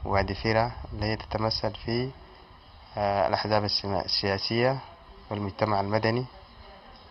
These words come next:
والشيوخ التقليديين والسلاطين والمندوبين الإقليميين. والحمد لله، ثم بعد ذلك إن شاء الله تتوجه هذه البعثة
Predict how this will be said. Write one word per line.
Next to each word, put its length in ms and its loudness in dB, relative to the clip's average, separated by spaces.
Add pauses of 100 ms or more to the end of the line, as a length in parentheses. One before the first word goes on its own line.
(200)
والشيوخ 880 4
التقليديين 800 -2 (400)
والسلاطين 880 2 (840)
والمندوبين 760 2
الإقليميين. 580 -2 (1400)
والحمد 500 6
لله، 180 4
ثم 220 2
بعد 220 6
ذلك 320 2
إن 60 0
شاء 180 4
الله 120 0
تتوجه 560 -2
هذه 340 -2
البعثة 500 -2